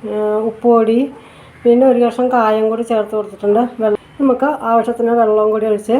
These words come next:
ഇപ്പോൾ പരിപ്പിൻ്റെ അകത്ത് കുറച്ച് വെള്ളമുണ്ട്, നമുക്ക് ഇത്തിരി കൂടെ വെള്ളം, ആ, കഷ്ണത്തിൻ്റെ മുകളിൽ, ആ, നിൽക്കണം.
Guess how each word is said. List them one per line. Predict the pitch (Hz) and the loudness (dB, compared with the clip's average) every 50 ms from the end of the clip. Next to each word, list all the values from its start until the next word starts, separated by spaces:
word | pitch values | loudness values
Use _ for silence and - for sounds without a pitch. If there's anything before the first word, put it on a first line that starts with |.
| - - - | -2 -6 -8
ഇപ്പോൾ | - 240 240 | -6 -6 -2
പരിപ്പിൻ്റെ | 254 233 214 214 226 214 220 | 0 -2 -2 -2 -2 -2 -2
അകത്ത് | 220 226 262 | -2 0 0
കുറച്ച് | 262 247 240 - 254 254 | -2 -2 -2 -2 0 0
വെള്ളമുണ്ട്, | 240 226 226 226 214 214 208 214 | 0 2 2 2 2 2 2 0
നമുക്ക് | 208 202 220 214 | -2 -4 -8 -8
ഇത്തിരി | - 220 208 202 | -6 -4 -2 -2
കൂടെ | 208 214 208 214 | -2 -2 -2 -4
വെള്ളം, | 202 196 196 214 247 269 - - - - - - - - - | -4 -4 -4 -6 -6 -8 -10 -14 -20 -20 -20 -20 -20 -10 -4
ആ, | 202 208 208 208 214 | -2 -2 0 0 -2
കഷ്ണത്തിൻ്റെ | 214 208 233 226 220 220 226 220 226 240 269 311 302 247 | -2 -2 0 -2 -2 0 0 0 2 2 0 0 0 -2
മുകളിൽ, | 220 220 208 214 214 214 | 0 0 2 2 2 2
ആ, | 247 277 - - - 202 202 208 208 208 | 0 -2 -2 -8 -12 -8 -4 0 0 0
നിൽക്കണം. | 208 208 208 208 202 202 202 202 202 | 0 0 -2 -4 -2 -2 -4 -4 -4